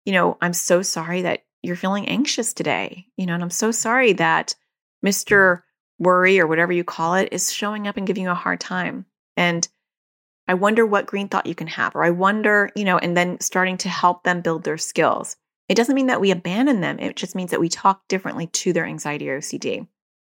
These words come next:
Okay, I know I'm going through these rather quickly. I have two more. Sometimes parents will think that the stress is gonna hurt their child physically. And there is a sweet spot when we are doing challenges or exposures. If a child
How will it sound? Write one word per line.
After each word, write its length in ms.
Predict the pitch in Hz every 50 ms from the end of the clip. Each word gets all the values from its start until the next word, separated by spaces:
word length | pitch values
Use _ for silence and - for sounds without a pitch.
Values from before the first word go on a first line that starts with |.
| _ _ - -
Okay, 180 | 190 - 151
I 140 | - 143 170
know 80 | 226 262
I'm 60 | 262
going 140 | 247 240 233
through 120 | - 214
these 160 | 190 180 180
rather 180 | 175 170 160 160
quickly. 460 | - - 156 - - 147 147 175 _ _ _ _ _ -
I 40 | -
have 120 | 175 170 -
two 220 | - 294 339 339
more. 340 | 240 175 160 180 220 - _ _ _ _ _ _ _ _ _ _ _ _ _ _ -
Sometimes 480 | - - - 277 392 - 453 392 381 -
parents 420 | - 285 254 254 240 233 - -
will 100 | 202 202
think 300 | - - 202 190 190 190
that 100 | - -
the 80 | - 175
stress 360 | - - - 180 180 175 -
is 100 | 165 -
gonna 180 | - 165 160 165
hurt 320 | - - 180 170 - -
their 100 | 170 170
child 380 | - - - 156 147 147 - _ -
physically. 560 | - 175 175 160 - - - - - - _ _ _ _ _ _ _ _ _ _ _ _ _ -
And 240 | 214 240 240 233 -
there 240 | - - 233 - -
is 160 | 247 285 -
a 80 | 415 415
sweet 280 | - - 302 277 -
spot 380 | - - - 185 175 180 - - -
when 200 | 190 190 180 180
we 120 | 180 180
are 80 | 175 170
doing 220 | 175 170 165 165
challenges 540 | - - - 185 180 185 180 185 180 170 165
or 100 | 156 151
exposures. 800 | 147 - - - 170 165 170 170 170 165 160 160 160 - - - _ _ _ _ _ _ _ _ _ _ _ _ -
If 140 | 226 254 -
a 60 | 277
child 260 | - - - 349 494